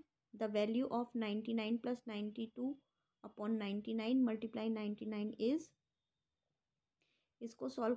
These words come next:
करने के लिए आप नाइंटी नाइन को नाइंटी नाइन से मल्टीप्लाई करिए, जो आंसर आया उसमें नाइंटी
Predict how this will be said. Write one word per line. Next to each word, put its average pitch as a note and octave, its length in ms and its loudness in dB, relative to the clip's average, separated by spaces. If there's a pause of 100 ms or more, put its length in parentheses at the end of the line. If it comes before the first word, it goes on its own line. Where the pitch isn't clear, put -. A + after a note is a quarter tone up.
करने A3 280 2
के A3+ 160 0
लिए A#3+ 360 2 (540)
आप B3 240 -4 (560)
नाइंटी A3 380 -2
नाइन A3+ 320 2
को D4 240 -2 (180)
नाइंटी G#3+ 340 -4
नाइन G#3+ 240 -2
से A3 160 -4
मल्टीप्लाई G#3+ 640 -2
करिए, A3 340 0 (1900)
जो A3 180 -6
आंसर G#3 400 -4
आया A#3 180 0
उसमें B3 240 -2
नाइंटी G#3 380 -2